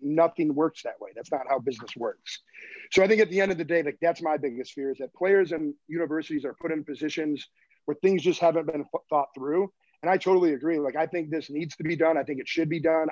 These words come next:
I think people should have the ability to make money off their name, image, and likeness, but, like,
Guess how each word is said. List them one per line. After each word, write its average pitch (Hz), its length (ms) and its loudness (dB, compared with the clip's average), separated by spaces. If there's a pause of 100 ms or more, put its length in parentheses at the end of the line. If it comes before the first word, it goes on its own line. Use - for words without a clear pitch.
(100)
I 147 40 -2
think 139 240 -6
people 160 200 -2
should 165 240 0
have 160 280 4
the 160 80 2
ability 156 300 2
to 143 40 -2
make 147 220 0
money 147 260 0
off 143 140 2 (500)
their 156 100 -2
name, 175 200 4
image, 165 240 2
and 139 80 0
likeness, 190 420 2
but, 156 180 0
like, 139 240 2